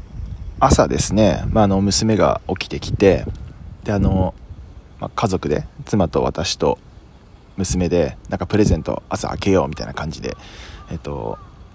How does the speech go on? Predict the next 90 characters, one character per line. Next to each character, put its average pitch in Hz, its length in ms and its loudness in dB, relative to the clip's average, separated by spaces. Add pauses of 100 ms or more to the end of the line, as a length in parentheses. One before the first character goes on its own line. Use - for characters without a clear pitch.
(240)
や 98 100 2
っ - 40 -4
て - 100 -8
た - 60 4
ん - 20 8
で - 60 -2
す - 40 -6
け 82 80 -6
ど、 73 320 0 (500)
ま 110 100 0
あ、 - 20 -
娘 127 340 2
に 104 120 2
は 71 100 0
な 76 80 -2
ん 76 80 -4
か、 - 180 -2 (1500)
僕 101 260 0
か 101 100 4
ら 92 140 4
と 71 240 -2 (160)
妻 90 260 -2
か 80 140 -4
ら 73 100 -4
と、 - 260 -6 (200)
あ 98 80 -2
と 82 140 0
は 67 220 2 (140)
一 - 140 4
応 - 20 0
サ - 160 0
ン - 60 2
タ - 100 -4
さ - 140 -4
ん - 40 -6
か - 120 0
ら - 80 6
み - 80 6
た - 80 4
い - 40 6
な - 60 2
感 - 180 -2
じ - 140 -4
で、 - 80 0 (400)
<laughs> - 300 4
あ 95 100 2
の、 - 200 0
プ 101 100 2
レ 95 80 4
ゼ 92 80 0
ン 90 60 -2
ト - 20 -6
開 90 160 -4
け - 40 -8
て - 60 2
す 113 60 0
ご 104 100 2
い 92 160 0
喜 - 80 -8
ん 92 60 -2
で 85 80 -6
た 69 100 -6
ん 78 60 -8
で、 76 300 -4
よ - 80 -4
か 90 80 -4
っ - 20 -10
た - 100 -8
な 85 140 -4
な 73 80 -6
ん 64 40 -8
て - 160 -12
思 95 140 -6
っ 87 60 -4
て - 80 -16
た 73 60 -8
ん - 20 -8
で 67 60 -8
す - 40 -10
け 90 80 -4
ど、 87 260 4 (520)
ま 123 100 2
さ 165 140 0
か - 100 -4
の 64 100 -8
で - 100 -8
す - 120 -10
ね、 58 220 -10
妻 165 280 0
が 64 280 -2